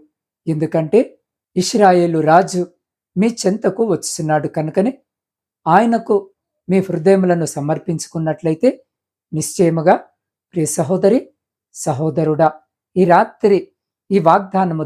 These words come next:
ద్వారా దేవుడు మీకు ఏ అపాయము రాకుండా మీ మధ్యకు వచ్చి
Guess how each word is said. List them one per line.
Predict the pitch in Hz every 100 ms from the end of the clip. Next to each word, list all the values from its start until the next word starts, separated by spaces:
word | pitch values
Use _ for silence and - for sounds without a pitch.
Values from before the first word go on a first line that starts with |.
| 139
ద్వారా | 147 190 311 - _ _ _ -
దేవుడు | 147 196 180 175 165
మీకు | 160 165 180
ఏ | 185 - _ 151
అపాయము | - 151 165 185 170
రాకుండా | 156 147 - 165 208 - _ _ _ _ -
మీ | 180 180
మధ్యకు | 151 143 160 170 151
వచ్చి | 147 -